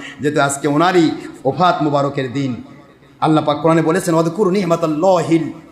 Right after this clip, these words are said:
আলাইকুম।" তোমাদের নিকটে যে নিয়ামতগুলি দেওয়া হয়,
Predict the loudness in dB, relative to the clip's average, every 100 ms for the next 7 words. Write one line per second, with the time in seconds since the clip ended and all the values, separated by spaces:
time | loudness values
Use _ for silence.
0 | -20 -10 -2 0 0 -2 -6 -8 -16 -6
1 | 0 2 2 2 0 2 2 2 2 0
2 | -2 -2 2 2 4 2